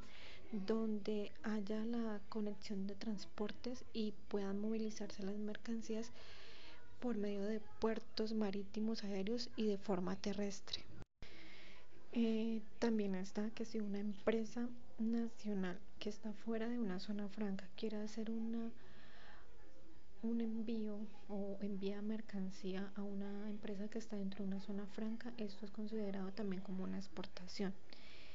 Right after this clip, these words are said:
Eh, tenemos tres tipos de zonas francas. Está la zona franca permanente, la zona franca permanente especial y la zona franca transitoria.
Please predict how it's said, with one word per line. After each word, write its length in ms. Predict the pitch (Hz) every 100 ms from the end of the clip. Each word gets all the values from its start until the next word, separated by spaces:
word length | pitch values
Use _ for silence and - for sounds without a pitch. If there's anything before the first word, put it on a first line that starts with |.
| - - - - - - - - - - - - - - - _ - - - - - - - - - -
Eh, 280 | 240 233 233
tenemos 400 | - 220 202 208
tres 300 | - 247 240 -
tipos 320 | 247 254 247
de 100 | 254
zonas 360 | 220 196 180
francas. 640 | - 226 202 196 240 302 - - - -
Está 220 | 226 - 196
la 140 | 190
zona 280 | - 214 214
franca 360 | 220 214 226
permanente, 680 | 214 233 226 226 226 220 240 233
la 140 | 202
zona 320 | 202 202 196 196
franca 460 | - 208 208 214
permanente 580 | - 208 202 185 185 208
especial 480 | 190 - 185 233 240
y 120 | 233
la 180 | 208 196
zona 320 | 202 196 196
franca 400 | 196 208 214 226
transitoria. 640 | 220 208 196 - - -